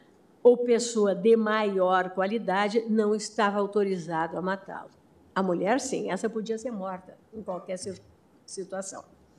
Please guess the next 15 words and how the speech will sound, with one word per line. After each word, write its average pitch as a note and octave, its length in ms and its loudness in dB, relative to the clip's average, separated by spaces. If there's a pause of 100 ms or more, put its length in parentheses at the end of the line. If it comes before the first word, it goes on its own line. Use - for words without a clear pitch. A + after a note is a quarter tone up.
(640)
A A#3+ 120 4
norma, A#3+ 800 2
esta G3+ 480 -2
que F3+ 140 -10
acabo G3+ 360 0
de F3+ 140 -4
ler, G#3+ 540 0 (440)
evidencia C4+ 800 4
não D#4 240 6
apenas C4 560 4
o A#3 60 0
poder A3+ 440 4
absoluto A3+ 760 2
do G#3 180 -2
homem A#3 600 6